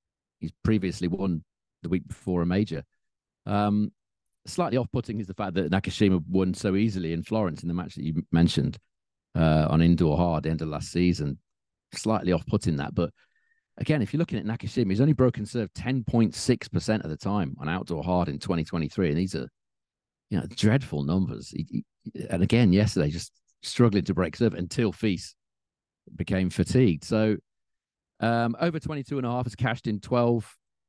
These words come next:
of Nakashima's last thirteen matches. So, you know, I'm, I'm not gonna go with it again today. I think I've done it a few too many times now, but,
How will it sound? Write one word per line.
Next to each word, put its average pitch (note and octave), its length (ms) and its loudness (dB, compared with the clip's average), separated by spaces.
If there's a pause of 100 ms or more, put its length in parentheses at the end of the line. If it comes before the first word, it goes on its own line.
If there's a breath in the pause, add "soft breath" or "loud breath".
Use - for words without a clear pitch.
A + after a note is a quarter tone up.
(160)
of F#2+ 80 -4
Nakashima's G#2+ 540 0
last G2+ 340 -4
thirteen G#2+ 600 0
matches. A2 500 -4
So, G2+ 360 -2 (580)
you A2 100 2
know, F#2+ 180 2 (140)
I'm, - 120 -8
I'm C3+ 100 2
not C#3+ 120 0
gonna B2 140 -2
go A2+ 160 -2
with G#2+ 100 -2
it G#2 80 -8
again G2+ 220 -8
today. F#2 220 -6
I F#2 60 0
think G#2+ 140 -2
I've F2 140 -6 (100)
done G2 120 6
it F2 100 2
a - 20 -10
few G#2 160 4
too G2+ 140 2
many F#2 180 4
times G2 340 0
now, D#2 180 -2
but, F2+ 200 -4